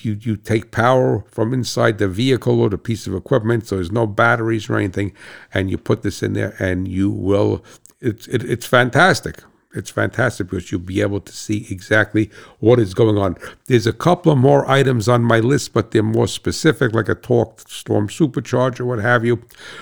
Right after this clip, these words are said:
So please go to my website, farm machinery digest dot com. Go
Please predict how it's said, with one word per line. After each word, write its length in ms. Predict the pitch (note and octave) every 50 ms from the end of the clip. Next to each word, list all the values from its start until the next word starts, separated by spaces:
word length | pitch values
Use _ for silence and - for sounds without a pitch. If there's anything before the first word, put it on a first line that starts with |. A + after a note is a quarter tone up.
| - -
So 220 | - - C3+ B2 A2+
please 400 | - - C#3+ C#3+ B2+ G#2+ F2 F2+
go 260 | F2+ - A2+ A#2+ C3+
to 80 | D3 D3+
my 160 | D3 D#3+ D#3+
website, 640 | D#3 B2 A2+ A#2 A#2 G2+ - - - A#2 G#2 G#2+ G2+
farm 480 | - - - - G#2+ G#2+ A#2 B2 B2+ B2
machinery 520 | A#2+ A2 - - A#2+ A#2 A#2 A#2 A#2+ A#2+
digest 560 | A2 G2+ A2+ G#2+ A2+ G#2+ G#2+ A2+ G#2 - -
dot 260 | - A#2 F#2+ G#2 - -
com. 360 | - F#2 F#2+ F#2+ G2+ F#2+ E2+ - _ _ _ _ _ _ _ _ _ _ _ _ - _ - - F2 - -
Go 320 | - B2 C3 C3+ B2+ B2